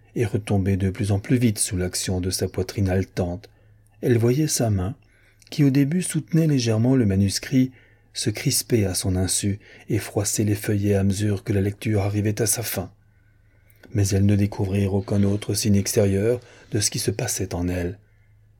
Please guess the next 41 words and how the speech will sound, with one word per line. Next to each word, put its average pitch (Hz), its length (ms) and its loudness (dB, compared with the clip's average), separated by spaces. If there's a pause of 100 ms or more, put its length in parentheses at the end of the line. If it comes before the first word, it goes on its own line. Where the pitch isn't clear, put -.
(440)
Il 120 80 0
y 123 80 4
avait 135 120 4
eu 165 160 4
dans 160 160 -2
toute 147 200 -6
sa 127 100 -4
personne 143 540 -2 (400)
un 127 160 2
changement 135 520 0
d'abord 131 360 0
imperceptible 127 840 -2
et 110 80 4
muet, 117 420 2 (760)
changement 101 580 0
qui 110 180 -2
rendit 101 360 2
tout - 180 -8
à 101 80 0
coup 104 180 -2
ses 101 200 0
traits 104 300 0
presque - 340 -2
nouveaux, 113 460 4 (640)
même 98 360 4
pour 101 180 -4
sa 107 140 -2
sœur 101 360 0
et 107 60 4
Miss 110 220 2
Garth, - 420 -4 (760)
changement 98 600 0
que 98 140 -2
ne 98 120 4
devaient 98 240 2
pas 98 280 0
oublier, 98 480 2 (420)
de 101 120 0
bien 98 240 4
des 98 280 2
années, 120 320 4